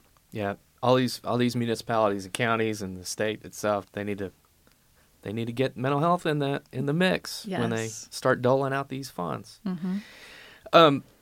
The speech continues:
Speaker 1: you, you mentioned this a little bit. Um, do you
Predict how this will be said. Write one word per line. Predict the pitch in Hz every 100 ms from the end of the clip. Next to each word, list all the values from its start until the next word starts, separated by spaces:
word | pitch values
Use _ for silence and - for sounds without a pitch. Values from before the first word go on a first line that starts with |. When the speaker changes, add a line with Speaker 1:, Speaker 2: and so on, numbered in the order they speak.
| _ _ -
Speaker 1:
you, | 156 180
you | 165
mentioned | 175 165 151 139
this | 123
a | 127
little | 131 123
bit. | 113 113 110 - _ -
Um, | 120 113 107 107 110 _ _ _ _ _ _ _ _ 131
do | 131
you | 151 190 -